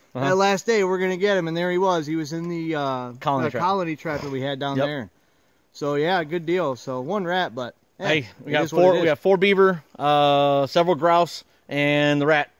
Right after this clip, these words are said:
Speaker 1: And
Speaker 2: Yep.
Speaker 1: so we ate good this week. So
Speaker 2: Oh, yeah.
Speaker 1: the snow's let up, and we're headed out, and we're going back home.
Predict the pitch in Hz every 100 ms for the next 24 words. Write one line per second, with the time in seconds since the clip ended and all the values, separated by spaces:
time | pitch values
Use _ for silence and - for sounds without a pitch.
0 | 135 139 170 143 160 175 160 156 180 160
1 | 185 208 - _ _ _ - 135 143 143
2 | 170 131 101 - - 139 185 190 190 180
3 | 185 190 185 156 170 175 185 180 185 196
4 | 147 143 170 185 170 180 175 175 143 175
5 | 202